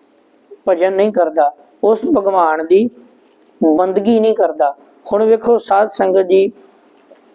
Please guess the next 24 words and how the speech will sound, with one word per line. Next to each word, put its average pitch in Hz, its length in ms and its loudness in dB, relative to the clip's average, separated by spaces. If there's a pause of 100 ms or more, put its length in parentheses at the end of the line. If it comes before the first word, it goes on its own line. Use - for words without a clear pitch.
(140)
ਅਸੀਂ 220 240 0
ਚਾਰ 202 440 0
ਸ਼ਲੋਕਾਂ 196 500 -2
ਤੱਕ 196 240 -2
ਵਿਚਾਰ 175 460 0
ਕਰ 160 240 -4
ਲਈਏ। 160 320 0 (840)
ਸਤਿਗੁਰ 190 560 -2
ਜੀ 214 180 2
ਹਲੇ 175 440 2
ਹਰੇਕ 185 520 4
ਸ਼ਲੋਕ 190 520 0
ਅੰਦਰ 180 280 0 (800)
ਸਤਿਗੁਰਾਂ 175 500 -2
ਨੇ 180 80 0
ਆਖਿਆ, 180 280 2
"ਭਾਈ 180 340 0
ਉਸ 175 160 0
ਮਾਲਕ 165 420 0
ਦਾ 170 160 0
ਨਾਮ 147 420 -2
ਜਪ, 139 180 0 (840)
ਉਸ 202 300 0 (720)
ਮਾਲਕ 170 440 2